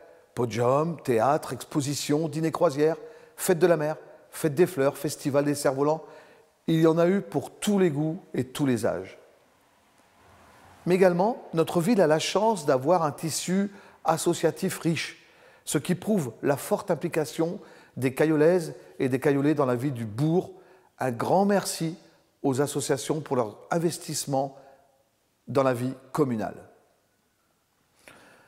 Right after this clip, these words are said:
Un grand merci également, je n'oublierai pas, à Monique Sablowski, au C C S, qui œuvre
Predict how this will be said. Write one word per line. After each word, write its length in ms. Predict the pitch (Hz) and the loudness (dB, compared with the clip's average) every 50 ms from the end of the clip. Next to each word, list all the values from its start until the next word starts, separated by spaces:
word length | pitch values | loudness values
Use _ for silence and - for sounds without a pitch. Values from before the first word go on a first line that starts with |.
| _ _ - | _ _ -8
Un 140 | - 113 | -6 -4
grand 160 | 110 - 131 135 | -2 0 0 0
merci 380 | 139 139 139 - - - 156 | 0 0 -2 -4 -2 0 2
également, 800 | 143 127 131 131 135 147 160 175 202 208 208 202 - - - - - | 4 4 4 4 4 2 2 4 4 2 2 0 -2 -8 -18 -20 -12
je 120 | - 113 | -8 -4
n'oublierai 380 | 117 117 120 120 120 120 120 123 | -2 -2 0 2 2 4 4 4
pas, 220 | 117 - 156 180 | 4 4 4 4
à 40 | 185 | 4
Monique 300 | 147 143 156 170 190 156 | 2 2 0 0 0 0
Sablowski, 640 | - 185 170 160 185 175 180 - - 202 226 269 - - - - - _ | 2 2 4 4 4 2 0 0 0 0 0 0 -2 -6 -12 -20 -8 _
au 80 | - 127 | -4 -2
C 160 | 123 - 143 | 0 0 -2
C 140 | 127 - 147 | 0 2 4
S, 480 | 131 147 202 214 - - - - - - - - - _ - | 4 4 4 4 0 -4 -8 -12 -16 -20 -20 -20 -20 _ -6
qui 180 | - 170 170 | 0 4 6
œuvre 380 | 175 185 185 170 127 120 101 | 6 6 6 4 2 0 -2